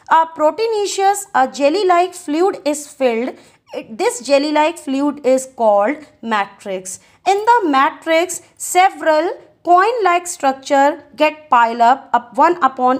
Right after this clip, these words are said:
each other। These coin-like structures are called thylakoids। इन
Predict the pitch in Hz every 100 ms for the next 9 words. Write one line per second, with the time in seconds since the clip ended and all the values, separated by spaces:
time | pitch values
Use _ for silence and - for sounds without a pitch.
0 | 269 302 370 285 233 233 226 262 - _
1 | - 320 427 508 - 285 285 330 320 320
2 | - - 277 269 370 381 294 262 262 -
3 | 214 208 254 277 - - 220 202 196 196
4 | 185 185 185 - 339 349